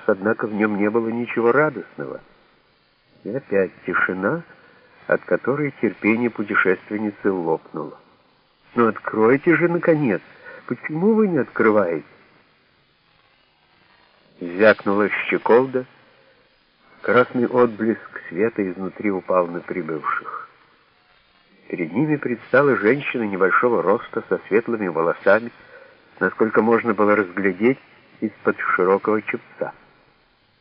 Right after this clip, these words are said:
Возле нее стояли дети, мальчик и девочка, похожие на близнецов, одинакового роста, с одинаковыми золотистыми волосами и глазами цвета голубого фарфора.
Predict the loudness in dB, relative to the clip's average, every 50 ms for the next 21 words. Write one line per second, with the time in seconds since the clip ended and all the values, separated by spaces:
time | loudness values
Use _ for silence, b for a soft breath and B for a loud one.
0 | _ _ _ _ _ _ _ _ _ _ _ -20 -18 -8 -2 -2 0 0 0 0
1 | 2 2 4 4 2 2 2 2 4 4 4 4 2 0 -4 -2 0 0 2 2
2 | 0 -2 -10 -12 -8 -4 0 2 2 2 0 -2 -8 -12 -10 -8 -8 -8 -6 -2
3 | 0 0 0 0 -2 -6 -8 -10 -8 -8 -4 0 2 2 4 4 2 2 2 0
4 | -4 -4 -4 -4 -4 -4 -2 -2 -2 -4 -4 -4 -6 -8 -8 -10 -10 -6 -6 -6
5 | -6 -6 -14 _ B B B B B B B B -6 -4 -4 -4 -4 -4 -2 -4
6 | -4 -2 0 -2 0 2 2 2 0 0 -4 -8 -8 -8 -8 -10 -10 -8 -4 0
7 | 2 0 0 0 -2 -4 -4 -4 -6 -6 -2 -2 0 0 0 0 -2 -4 -6 -6
8 | -8 -8 -6 -4 -2 0 0 -2 -2 0 0 2 2 2 0 -4 -4 -2 0 0
9 | 0 2 2 0 0 0 -4 -10 -10 -12 -10 -8 -4 -4 -4 -2 -2 -4 -4 -4
10 | -4 -4 -4 -2 0 0 0 0 -2 -6 -2 -2 -2 -2 -4 -12 -10 -8 -6 -6
11 | -8 -10